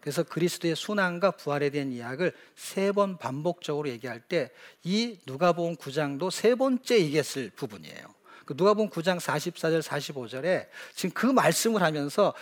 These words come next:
이 말을이 그 말이 있거든요. "이 말을 너희 귀에 담아두라." 이렇게 말하고 있어요. 근데 담아둬야 될 때, 내용이 뭐냐면 인자가,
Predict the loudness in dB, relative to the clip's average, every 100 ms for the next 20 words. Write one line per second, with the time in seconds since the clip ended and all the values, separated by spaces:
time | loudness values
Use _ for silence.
0 | -6 2 4 4 4 6 6 4 4 6
1 | 4 0 -8 -12 -8 -8 -8 _ -20 -20
2 | -6 0 4 6 6 4 6 4 4 0
3 | 2 6 6 4 2 4 6 6 6 6
4 | 4 0 0 -8 -12 -16 -16 -18 -20 _
5 | _ _ _ -20 -20 -4 2 2 2 -2
6 | 4 4 6 6 6 4 0 0 0 2
7 | 2 2 -4 -6 -4 -2 -2 -4 _ _
8 | _ -18 -16 -14 -16 -10 0 2 4 4
9 | 4 0 0